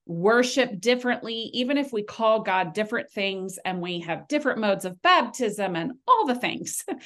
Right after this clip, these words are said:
<laughs> um, we all do agree that the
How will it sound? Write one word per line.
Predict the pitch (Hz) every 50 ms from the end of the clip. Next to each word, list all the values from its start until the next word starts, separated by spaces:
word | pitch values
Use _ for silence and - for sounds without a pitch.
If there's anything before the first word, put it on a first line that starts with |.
| - -
<laughs> | - - - 262 - -
um, | 208 202 196 196 190 190 190 185 180 - _ _ _ _ _ _ -
we | 170 175 208 247 247 233 - - -
all | 214 220 220 233 214 180 156
do | - 208 262 330 381 403 339 -
agree | - 165 156 - 170 170 156 - - - - - 208 214 - _ _ _ _ _ _
that | - 208 196 - 185
the | 208 - -